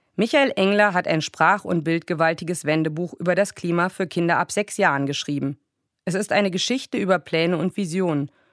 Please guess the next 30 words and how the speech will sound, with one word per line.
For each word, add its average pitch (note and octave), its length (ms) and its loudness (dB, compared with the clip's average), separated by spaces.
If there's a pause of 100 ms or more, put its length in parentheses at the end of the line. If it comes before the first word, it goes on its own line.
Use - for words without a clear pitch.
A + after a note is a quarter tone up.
(100)
über E3+ 200 2
Freundschaft F#3+ 720 0
und A3+ 140 -2
den A#3+ 160 0
Glauben D3+ 340 2
an E3+ 140 0
sich G3 200 -6
selbst, D3 440 -4 (400)
mit D#3+ 140 -2
detaillierten, E3 800 -2
eindrucksvollen F3+ 720 0
Illustrationen E3 880 -2
von A3 240 0
Jan A3+ 280 2
Birk E3 400 -2
und F3+ 200 0
Joël D#3 420 0
Tourlounet. F#3 600 -2 (1300)
Beim A3 180 2
Thema C4 300 2
Klima B3+ 380 2
im E3+ 140 2
Kinderbuch G3 600 0
sind C#3 300 -4
Hoffnung, F#3 440 0
Perspektiven F3 840 -4
und - 180 -2
positive F3 680 -4
Ansätze D#3 540 -2
wichtig. C#3+ 480 -6